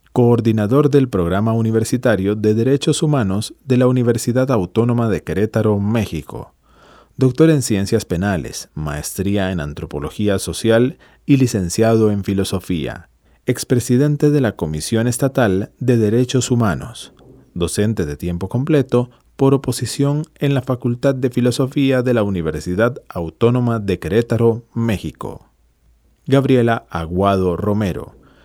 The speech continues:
profesora investigadora de la Facultad de Derecho de la Universidad Autónoma de Querétaro, México.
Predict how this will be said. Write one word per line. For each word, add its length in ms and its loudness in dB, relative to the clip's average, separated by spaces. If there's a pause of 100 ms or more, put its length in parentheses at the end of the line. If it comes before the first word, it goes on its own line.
(300)
profesora 500 2
investigadora 760 2
de 80 -2
la 100 -2
Facultad 540 -4
de 160 -2
Derecho 500 -4
de 100 0
la 120 -2
Universidad 800 -4
Autónoma 640 -2
de 120 -4
Querétaro, 680 -2
México. 800 -6